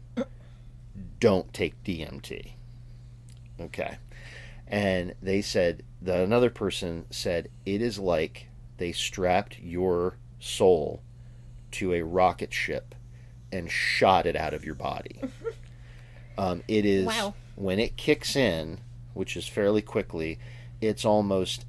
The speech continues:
Speaker 1: an immediate shedding of ego, a complete shedding of self. And you are immediately catapulted, like, you go out of body, you experience so many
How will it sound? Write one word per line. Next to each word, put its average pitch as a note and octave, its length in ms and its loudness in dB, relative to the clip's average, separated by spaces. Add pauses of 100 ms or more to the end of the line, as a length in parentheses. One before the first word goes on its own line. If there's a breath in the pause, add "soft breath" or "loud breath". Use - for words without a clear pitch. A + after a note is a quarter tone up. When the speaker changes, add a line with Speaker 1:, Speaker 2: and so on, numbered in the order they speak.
Speaker 1:
an G2+ 140 -2
immediate G2 680 0
shedding F#2 600 2
of D#2+ 140 -4
ego, - 460 -6 (760)
a - 60 -6
complete - 600 -4
shedding F2 440 0
of D2+ 120 -6
self. - 540 -4 (920 loud breath)
And F#2+ 220 0
you F#2+ 180 0
are F#2 140 2
immediately F#2+ 680 -2
catapulted, G2 1200 -2 (1040 loud breath)
like, G2 260 4
you F#2+ 120 -2
go E2+ 260 2
out F#2+ 220 4
of A#2 100 0
body, F#2 560 6
you G#2+ 160 4
experience G#2 880 2 (300)
so A#2+ 420 4
many A2+ 640 4